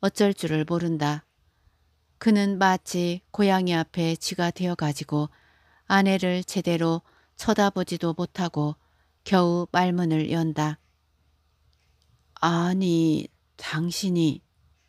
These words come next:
그녀 또한 놀라며 알몸의 젖가슴을 두 손으로 가린다. 창문으로 스며든 달빛은 그녀의 하얀 가슴을 눈이 부시도록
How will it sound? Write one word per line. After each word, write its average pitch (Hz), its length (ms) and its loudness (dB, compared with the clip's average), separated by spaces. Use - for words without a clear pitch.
그녀 214 280 4
또한 190 320 0
놀라며 180 600 0
알몸의 196 520 2
젖가슴을 175 680 -2
두 185 280 -6
손으로 165 540 -2
가린다. 151 580 -4
창문으로 196 640 2
스며든 170 580 0
달빛은 165 720 -4
그녀의 185 500 2
하얀 196 380 0
가슴을 170 540 0
눈이 202 300 2
부시도록 160 680 -2